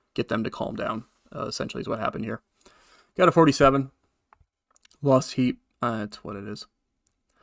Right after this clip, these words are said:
So it looks like even in victory, Rogers and Helms can't seem to remain on the same page right now. Then we get forty-six rated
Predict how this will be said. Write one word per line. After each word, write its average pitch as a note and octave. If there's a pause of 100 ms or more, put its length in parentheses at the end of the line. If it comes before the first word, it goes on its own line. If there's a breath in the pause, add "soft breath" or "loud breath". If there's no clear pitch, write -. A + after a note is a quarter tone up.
(140)
So A#2+
it A2
looks C#3
like D3
even D#3
in C#3+
victory, A#2 (140)
Rogers A#2+
and B2+
Helms A2+
can't A#2
seem -
to A#2
remain A2+
on A2
the G#2+
same A2+
page A2
right -
now. - (2250)
Then A3+
we G#3+
get F#3+
forty-six G3
rated F3